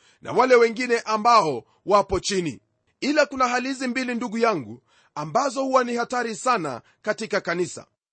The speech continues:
Jambo la kwanza ni huyo mhuduma ambaye hujaribu kujiinua sana. Mhuduma huyo hujiona kana kwamba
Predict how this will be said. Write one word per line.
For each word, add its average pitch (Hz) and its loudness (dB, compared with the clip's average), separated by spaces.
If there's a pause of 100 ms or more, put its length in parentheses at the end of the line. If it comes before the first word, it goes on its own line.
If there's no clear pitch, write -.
(120)
Jambo 285 2
la 254 2
kwanza 135 0 (320)
ni 135 -8
huyo 277 2
mhuduma 262 -2
ambaye 240 0
hujaribu 233 -2
kujiinua 208 -2
sana. 156 -4 (380)
Mhuduma 156 -2
huyo 277 0
hujiona 262 0
kana 240 -2
kwamba 160 -2